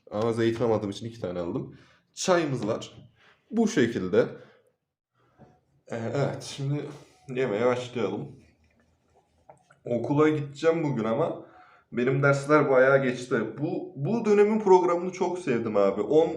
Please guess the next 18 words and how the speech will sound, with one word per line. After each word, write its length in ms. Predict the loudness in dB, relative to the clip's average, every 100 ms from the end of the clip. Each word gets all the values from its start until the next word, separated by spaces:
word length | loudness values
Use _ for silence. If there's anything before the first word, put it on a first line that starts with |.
| 4
on 200 | 4 6
yirmiden 420 | 6 4 2 0
önce 220 | 4 6
dersi 280 | 6 6 -2
yok 320 | -6 -6 -12
bir 100 | -12
kere. 160 | -8 -4
O 180 | -2 -2
çok 280 | 0 -2 -2
iyi. 320 | -6 -8 -18 -20 -20 -20 _ 0
Bir 100 | 4
de 120 | 6
ben 260 | 4 0
önceden 500 | 0 0 4 4 6
aldım 420 | 6 4 4 0 -2
bu 100 | 0
derslerin 420 | 0 0 -6 -6
çoğunu. 640 | 0 2 2 -2 -8 -18